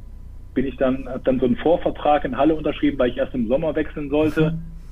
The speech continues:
Speaker 1: Ja, da hat er mich in, ins, äh, ins Trainerbüro gerufen und hat gesagt, „Du spielst nicht mit Herzblut für den Verein.“ So,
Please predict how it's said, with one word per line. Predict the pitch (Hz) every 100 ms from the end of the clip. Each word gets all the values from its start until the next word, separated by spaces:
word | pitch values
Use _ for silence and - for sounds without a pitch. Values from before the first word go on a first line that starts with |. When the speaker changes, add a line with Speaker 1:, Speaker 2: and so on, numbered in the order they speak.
| - - 120
Speaker 1:
Ja, | 127
da | 127
hat |
er | 143
mich | 139 139
in, | 127
ins, | 131 127 123 -
äh, | 139 123 120 120
ins | 120 -
Trainerbüro | - 139 147 131 127 135
gerufen | 131 123 131 120
und |
hat | 117
gesagt, | 123 120 123
„Du |
spielst | - - 131 127
nicht | 131 127
mit | 120
Herzblut | 113 117 - 117 -
für | 113
den | 107
Verein.“ | - 101 98 - - - - - - - - -
So, | 113 110